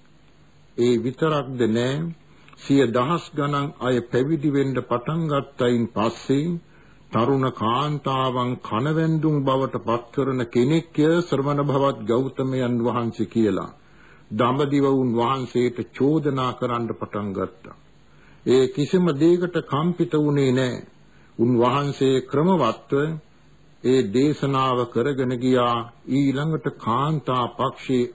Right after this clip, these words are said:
ආශිර්වාදයක් උන් වහන්සේට ලැබුණා. එහි අවසාන ප්‍රතිඵලය තමයි මෙහෙණි සස්නක් ඇති කිරීම. ඒ විතරක්ද නෑ, ඒ මෙහෙණින් වහන්සේලාගේ දක්ෂ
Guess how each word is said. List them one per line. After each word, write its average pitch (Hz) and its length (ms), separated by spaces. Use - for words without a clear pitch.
ආශිර්වාදයක් 131 1040
උන් 120 220
වහන්සේට 117 600
ලැබුණා. 101 460
එහි 127 280
අවසාන 135 680
ප්‍රතිඵලය 127 640
තමයි 120 440
මෙහෙණි 113 380
සස්නක් 110 520
ඇති 101 280
කිරීම. 92 360
ඒ 123 260
විතරක්ද 139 640
නෑ, 170 320
ඒ 147 260
මෙහෙණින් 165 520
වහන්සේලාගේ 147 1200
දක්ෂ 127 360